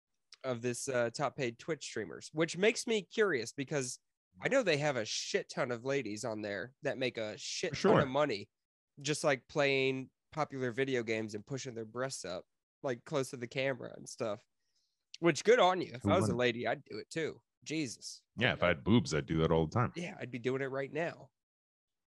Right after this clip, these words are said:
Speaker 2: Why wouldn't we?
Speaker 1: But they didn't crack it? Come on. That must mean their gameplay is not that good, you know?
Speaker 2: Gameplay, or there might be some sort of prejudice there.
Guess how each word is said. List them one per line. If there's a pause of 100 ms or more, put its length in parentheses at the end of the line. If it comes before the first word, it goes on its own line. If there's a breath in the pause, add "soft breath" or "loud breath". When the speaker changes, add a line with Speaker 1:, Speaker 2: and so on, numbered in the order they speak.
(120)
Speaker 2:
Why
wouldn't
we? (500)
Speaker 1:
But (920)
they
didn't
crack
it? (220)
Come
on. (200)
That
must
mean
their
gameplay
is
not
that
good, (640)
you
know? (320)
Speaker 2:
Gameplay,
or (460 soft breath)
there
might
be
some
sort
of
prejudice
there.